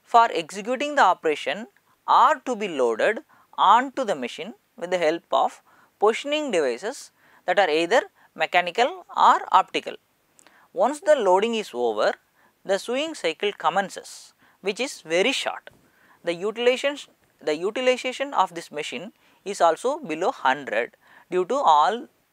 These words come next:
loading and positioning requirement. Automatic well pocket machines in trouser and jackets, automatic pocket attaching machines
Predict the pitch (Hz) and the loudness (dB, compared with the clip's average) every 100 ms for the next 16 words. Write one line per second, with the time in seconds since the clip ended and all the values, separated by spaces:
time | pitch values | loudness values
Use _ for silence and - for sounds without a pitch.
0 | _ 156 151 180 240 151 185 139 131 - | _ -2 0 -2 -6 -10 -8 -10 -10 -10
1 | 247 190 - - - _ - _ _ _ | -8 -8 -8 -14 -16 _ -20 _ _ _
2 | _ _ - _ _ - 180 233 240 233 | _ _ -20 _ _ 2 2 4 0 -2
3 | 254 165 190 208 214 202 190 190 208 214 | -6 -4 -6 0 0 0 -6 -6 -8 -10
4 | - _ 160 170 - 147 147 151 185 208 | -14 _ -16 -14 -2 -2 0 0 0 0
5 | 170 151 151 202 226 - - _ _ _ | 2 0 2 -2 -4 -12 -20 _ _ _
6 | - 151 170 170 170 _ 147 151 185 185 | 0 0 2 -2 -2 _ 0 0 0 0
7 | 185 190 202 185 180 202 226 - | 0 -4 -6 -10 -10 -10 -12 -20